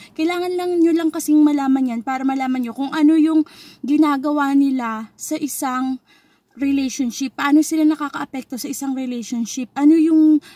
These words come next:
mga nangyayari sa utak natin? So, anyway, so ang dopamine nga po ay happy neurotransmitter, happy hormone.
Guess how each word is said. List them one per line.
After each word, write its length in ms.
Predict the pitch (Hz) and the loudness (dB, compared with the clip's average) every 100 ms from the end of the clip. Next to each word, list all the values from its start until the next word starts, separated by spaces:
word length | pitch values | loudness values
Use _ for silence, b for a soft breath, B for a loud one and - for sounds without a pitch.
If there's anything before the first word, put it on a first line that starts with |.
| B | B
mga 240 | 294 294 294 | 2 4 4
nangyayari 560 | 294 285 254 233 233 | 4 2 0 -6 -8
sa 160 | 254 240 | -10 -12
utak 320 | 226 240 - | -12 -12 -10
natin? 560 | 226 208 - 233 214 196 _ b b b b _ _ _ _ | -10 -8 -8 -8 -6 -8 _ b b b b _ _ _ _
So, 320 | - 302 285 - | -6 -2 -2 0
anyway, 540 | 320 370 302 240 247 | 0 2 0 0 -4
so 100 | 285 | -6
ang 220 | 262 262 | -2 -2
dopamine 500 | 254 254 262 262 294 | -4 -4 -2 2 2
nga 80 | 349 | 0
po 220 | - 254 | -6 -10
ay 160 | 247 240 | -8 -8
happy 560 | 220 233 - 233 226 _ b b b | -8 -10 -10 -12 -12 _ b b b
neurotransmitter, 1400 | 269 277 262 247 - 247 233 - 311 330 240 226 240 208 | 0 0 -2 -8 -8 -6 -4 0 0 0 -8 -8 -8 -8
happy 240 | 226 233 | -10 -10
hormone. 640 | 214 311 320 262 226 233 | -8 -4 0 0 0 -6